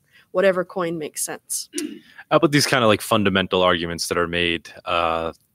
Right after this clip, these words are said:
Speaker 2: in favor of asics, one of them being, well, it's, it's good to have a specialty hardware that's only usable for,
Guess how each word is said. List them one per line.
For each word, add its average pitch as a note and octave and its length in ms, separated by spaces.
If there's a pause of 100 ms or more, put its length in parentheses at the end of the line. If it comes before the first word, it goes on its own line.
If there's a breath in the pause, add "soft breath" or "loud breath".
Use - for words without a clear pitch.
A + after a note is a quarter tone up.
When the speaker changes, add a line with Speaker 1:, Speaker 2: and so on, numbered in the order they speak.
(160)
Speaker 2:
in G#2+ 80
favor F2+ 440
of E2 100
asics, E2 580
one F2+ 140
of E2+ 80
them E2+ 160
being, E2 320
well, D#2+ 300
it's, F2+ 160
it's - 200
good G2+ 220
to F#2+ 80
have F2+ 220
a E2 40
specialty - 640
hardware D#2+ 760 (380 loud breath)
that's F2+ 200 (140)
only A#2 340
usable E2+ 600
for, D#2+ 380